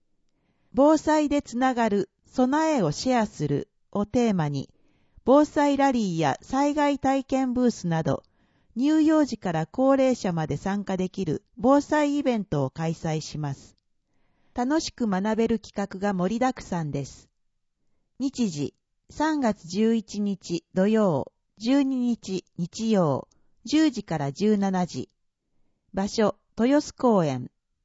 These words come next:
豊洲二の三の六。備えエリア東京、有明三の八の三十五など。費用、無料。公園、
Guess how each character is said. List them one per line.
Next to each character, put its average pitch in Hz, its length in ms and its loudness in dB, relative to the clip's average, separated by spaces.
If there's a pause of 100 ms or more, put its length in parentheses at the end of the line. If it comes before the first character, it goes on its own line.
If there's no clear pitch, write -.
(100)
豊 214 260 2
洲 - 320 -6 (120)
二 262 140 -4
の 214 120 0
三 165 360 -6
の 156 80 -2
六。 143 420 -6 (560)
備 285 440 0
え 302 80 2
エ - 20 -2
リ 220 180 0
ア 143 80 -2
東 180 340 0
京、 160 520 -2 (460)
有 202 160 -2
明 247 420 -2 (120)
三 254 320 -4
の 247 100 -2
八 226 300 -4
の 147 140 -2
三 214 320 -4
十 147 300 -4
五 151 260 -4 (240)
な 175 160 -4
ど。 135 180 -4 (1040)
費 302 180 -2
用、 185 380 4 (140)
無 170 160 -2
料。 175 480 2 (680)
公 269 300 4
園、 240 280 0